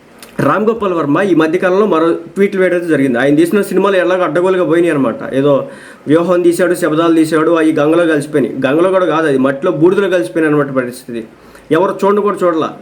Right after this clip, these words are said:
ఆ, పెట్టిన డబ్బులు కూడా తిరిగి రానటువంటి పరిస్థితి. చివరాఖరికి ఉచితంగా సినిమాలు వేస్తామని చూడనటువంటి పరిస్థితి. So, అంత ఫేడ్ అవుట్ డైరెక్టర్. So, డబ్బుల కోసం మరి ఏదో ఒకటి చేయాలి కదా. సినిమాలు కో-,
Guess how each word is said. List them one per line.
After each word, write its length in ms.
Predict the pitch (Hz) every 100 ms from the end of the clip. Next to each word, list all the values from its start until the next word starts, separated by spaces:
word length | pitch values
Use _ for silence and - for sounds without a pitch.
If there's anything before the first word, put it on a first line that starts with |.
| - 120
ఆ, 120 | 135 135 -
పెట్టిన 520 | 185 180 233 226 185 147 - -
డబ్బులు 300 | 175 185 226
కూడా 140 | 226 220
తిరిగి 260 | 208 202
రానటువంటి 420 | 208 202 185 180
పరిస్థితి. 340 | 156 147 147 117
చివరాఖరికి 720 | - - - 208 240 233 196
ఉచితంగా 440 | 175 190 240 240 226
సినిమాలు 340 | 220 220 214
వేస్తామని 420 | 208 220 214 220
చూడనటువంటి 360 | 196 190 180 156
పరిస్థితి. 340 | 139 147 - - 226
So, 160 | 247 277 - - -
అంత 280 | 170 180 208
ఫేడ్ 340 | 208 190 190
అవుట్ 180 | 190 190
డైరెక్టర్. 420 | 143 127 117 - - - -
So, 100 | 214
డబ్బుల 280 | 180 208 233
కోసం 260 | 240 226
మరి 140 | 202 196
ఏదో 100 | 208
ఒకటి 120 | 175
చేయాలి 300 | 175 185 139
కదా. 180 | 127 196 - _ - - -
సినిమాలు 380 | 190 233 233
కో-, 200 | 220 226